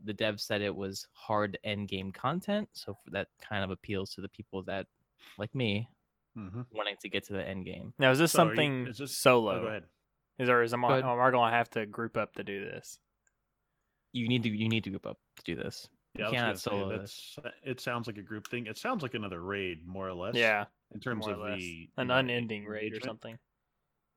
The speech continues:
Speaker 2: Or seven wave
Speaker 3: Oh,
Speaker 2: raid.
Speaker 3: yeah.
Speaker 2: <laughs> Uh,
Speaker 1: It's
Speaker 2: but
Speaker 1: seven waves, yeah. Yeah.
Speaker 2: So the, is the loot going to be end game loot? Did they show that, or is it just its high level loot?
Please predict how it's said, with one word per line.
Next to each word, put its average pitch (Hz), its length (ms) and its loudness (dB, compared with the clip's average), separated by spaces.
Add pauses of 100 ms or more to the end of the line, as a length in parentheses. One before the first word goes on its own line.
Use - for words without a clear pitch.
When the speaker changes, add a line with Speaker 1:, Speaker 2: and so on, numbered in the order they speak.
(540)
Speaker 2:
Or 127 300 -4
seven 87 500 -8
wave 82 300 -8 (320)
Speaker 3:
Oh, 170 200 10
Speaker 2:
raid. 180 100 4 (240)
Speaker 3:
yeah. 180 140 0 (180)
Speaker 2:
<laughs> - 120 -2
Uh, - 240 -2 (160)
Speaker 1:
It's - 120 -6 (1080)
Speaker 2:
but 175 180 6
Speaker 1:
seven 139 340 2
waves, 95 240 0
yeah. - 180 -10 (380)
Yeah. 143 120 -10
Speaker 2:
So 131 220 0
the, 120 280 -2 (100)
is 127 180 -2
the 113 80 -4
loot 117 380 -4
going 113 300 -4
to 113 120 -8
be 104 560 -6
end 104 320 -6
game 98 440 -4 (300)
loot? 107 300 -8 (260)
Did 104 140 -6
they 95 100 -4
show 104 260 -4
that, 101 200 -2
or 110 140 -2
is 98 120 -4
it 98 120 -8
just 104 240 -10
its 87 180 -10
high 92 240 -4
level 78 320 -8
loot? 71 140 -18